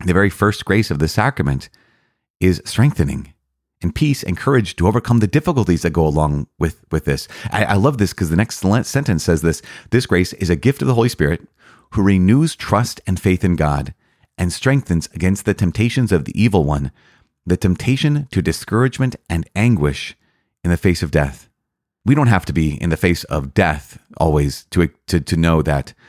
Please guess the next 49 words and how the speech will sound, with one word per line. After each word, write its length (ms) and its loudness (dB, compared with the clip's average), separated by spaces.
to 100 0
know 140 0
whether 240 2
or 80 4
not 300 2
<laughs> 100 -8
our 120 2
sickness 580 -2
makes 220 2
us 140 0
a 40 0
better 240 2
person 400 0
or 180 0
a 40 2
bitter 240 0
person. 420 -6
I 120 0
think 280 0
even 300 2
when 160 4
we 120 4
can 140 2
look 160 2
at, 240 0
how 160 0
do 100 4
I 60 6
respond 560 0
to 160 2
a 60 2
common 340 0
cold? 240 -4
How 140 -2
do 80 2
I 80 2
respond 560 0
to 140 0
a 40 0
sore 240 0
throat? 220 -2
How 140 -2
do 80 0
I 120 2
respond 440 0
to 80 0
a 40 -4
stuffy 360 -2
nose? 320 0